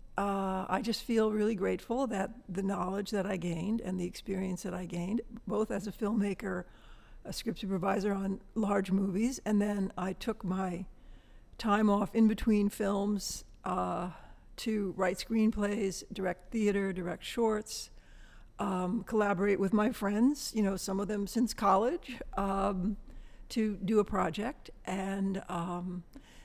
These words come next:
it, none of the things that I did, um, you know,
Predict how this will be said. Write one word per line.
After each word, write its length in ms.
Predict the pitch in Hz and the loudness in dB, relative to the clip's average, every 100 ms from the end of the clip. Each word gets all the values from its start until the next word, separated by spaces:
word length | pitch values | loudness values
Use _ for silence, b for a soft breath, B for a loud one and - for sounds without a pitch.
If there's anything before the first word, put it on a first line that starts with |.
| B - | B 2
it, 240 | 262 - - | 2 2 6
none 260 | 269 294 | 8 8
of 80 | 403 | 6
the 60 | 381 | 4
things 480 | - 226 220 226 - - - | 4 2 4 2 -2 -12 -6
that 260 | 202 208 | -2 -2
I 180 | 196 185 | 0 -2
did, 460 | 165 196 190 185 - - | -2 -2 -2 -2 -6 -10
um, 580 | 190 185 185 180 180 170 - - - - - b b b - | -6 -4 -2 -4 -4 -6 -12 -20 -20 -20 -20 b b b 0
you 80 | 247 | 2
know, 80 | 214 | 2